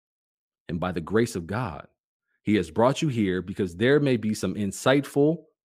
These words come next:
things that you need regarding your finances and your faith. And I'm grateful you decided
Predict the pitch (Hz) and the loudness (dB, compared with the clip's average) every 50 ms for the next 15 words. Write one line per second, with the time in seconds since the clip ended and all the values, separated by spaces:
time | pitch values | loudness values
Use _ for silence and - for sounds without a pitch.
0 | _ _ - 156 117 92 76 65 73 90 - - _ _ - 67 - - - 101 | _ _ 2 2 2 2 0 -2 -6 -10 -12 -16 _ _ -12 -12 -12 -6 -2 0
1 | 123 143 147 165 180 113 80 64 - - - _ _ _ _ _ _ _ - 80 | 2 4 4 4 4 2 0 -2 -6 -12 -14 _ _ _ _ _ _ _ -8 -4
2 | 78 82 82 87 87 87 82 80 - - 107 113 117 117 117 120 117 - 120 120 | -2 0 2 2 2 0 -2 -2 -2 -2 0 2 2 2 2 0 0 0 -2 -2
3 | 117 120 - - - _ _ _ _ _ _ _ 107 113 117 98 80 73 65 - | -2 -4 -8 -16 -20 _ _ _ _ _ _ _ -2 0 0 0 0 -2 -6 -6
4 | - - 127 110 71 65 - - _ _ _ _ _ _ _ _ _ _ _ _ | -4 -2 -2 -2 -2 -6 -10 -18 _ _ _ _ _ _ _ _ _ _ _ _
5 | _ _ _ _ _ _ - 78 90 110 131 113 110 110 98 92 - 101 95 95 | _ _ _ _ _ _ -4 -2 2 2 2 4 4 2 2 2 2 2 2 0
6 | 95 - - - 78 90 110 123 123 - - 85 80 78 73 69 69 - | -2 -8 -10 -4 0 2 2 2 2 2 0 -2 -2 -2 -4 -6 -8 -10